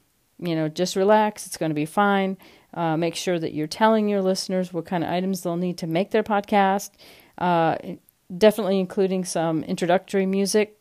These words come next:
to let them know what's coming and where it's coming from. Uh, keep it brief and to the point, uh, making sure that there's a beginning, a middle, and an end to your podcast.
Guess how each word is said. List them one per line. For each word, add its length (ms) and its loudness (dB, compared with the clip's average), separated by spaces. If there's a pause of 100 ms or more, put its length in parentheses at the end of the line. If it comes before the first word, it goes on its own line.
(120)
to 120 -4
let 200 -2
them 160 0
know 300 2 (360)
what's 300 2
coming 360 2
and 120 0
where 180 6
it's 120 -2
coming 280 2
from. 360 2 (500)
Uh, 400 6
keep 340 2 (100)
it 380 4
brief 400 2
and 140 -2
to 100 0
the 100 2
point, 440 4 (580)
uh, 280 4
making 340 2
sure 400 0
that 240 -4
there's 220 -2
a 60 -2
beginning, 460 0
a 40 0
middle, 360 2
and 120 0
an 120 -4
end 280 0
to 100 -6
your 100 0
podcast. 800 -2